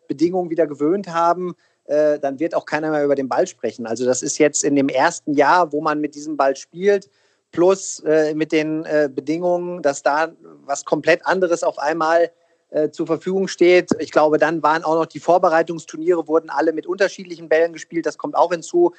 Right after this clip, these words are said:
Das hat man vor allen Dingen, äh, bei Tsitsipas und Rublev gesehen, die Riesenprobleme hatten, aus Hamburg kommen, anderen Ball gespielt, ne? Ein, ein warmes Wetter in Hamburg, was ja auch selten ist. Ähm, und, und, ähm,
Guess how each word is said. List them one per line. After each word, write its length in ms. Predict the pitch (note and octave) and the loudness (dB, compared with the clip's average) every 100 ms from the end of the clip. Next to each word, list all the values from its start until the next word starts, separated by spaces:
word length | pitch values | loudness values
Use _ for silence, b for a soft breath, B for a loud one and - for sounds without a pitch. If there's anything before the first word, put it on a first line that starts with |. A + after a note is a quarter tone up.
| b b | b b
Das 140 | - | -4
hat 160 | D3+ - | -4 -2
man 220 | D3+ D3+ | -2 -2
vor 180 | - D3 | 0 2
allen 240 | D#3 D#3+ | 4 2
Dingen, 380 | D3+ D#3 D#3+ D#3+ | 0 -2 -4 -4
äh, 260 | D3 D3 D3+ | 2 2 0
bei 200 | C3 C3 | -2 -2
Tsitsipas 600 | - F3+ - E3+ D3+ C#3+ | -2 -10 -10 -6 -6 -4
und 100 | C3+ | -6
Rublev 560 | E3+ F#3 F#3 E3+ - - | -4 2 4 4 -2 -6
gesehen, 440 | D3 E3 E3+ E3+ - b b _ C#3+ | -4 2 0 0 -10 b b _ -2
die 180 | D3+ | 0
Riesenprobleme 880 | D3+ D3+ F3 F3+ - D#3 D3 E3+ D#3+ | 0 -4 -4 -6 -2 0 2 2 2
hatten, 240 | D3+ - D3+ | 0 -2 -2
aus 240 | C#3 - | -2 0
Hamburg 320 | D#3+ F3 E3 | -2 0 -2
kommen, 140 | - D#3+ _ _ _ _ _ _ _ _ _ _ - | 0 -4 _ _ _ _ _ _ _ _ _ _ -8
anderen 340 | D#3 E3 E3 | -4 -2 0
Ball 220 | D3+ F3+ | 2 2
gespielt, 640 | E3+ - E3 E3+ E3+ E3+ - - | 0 -8 -6 0 2 2 -2 -8
ne? 220 | D3+ F#3 | -4 -4
Ein, 160 | D3+ D3+ | -4 -6
ein 320 | D#3 C#3+ C3 | -8 -8 -2
warmes 380 | C3 F3 F3+ - | 0 0 0 0
Wetter 260 | F#3 F#3+ | 2 2
in 100 | D#3 | 0
Hamburg, 280 | D#3 F3 - | -2 -2 -2
was 160 | C#3+ - | 0 2
ja 80 | D#3+ | 0
auch 160 | E3 | 0
selten 400 | - D#3+ G3 F3 | 0 0 0 -4
ist. 720 | F3+ E3+ - _ - - - - | -4 -4 -8 _ -20 -20 -20 0
Ähm, 540 | D#3 D#3 D#3 D#3+ D#3 | 4 4 4 0 -6
und, 260 | D3+ D#3 D#3+ | -4 -4 -4
und, 360 | D3+ D3+ C#3 E3 | -4 -4 -4 2
ähm, 460 | D3 C#3 C#3+ C#3+ | 4 4 0 -6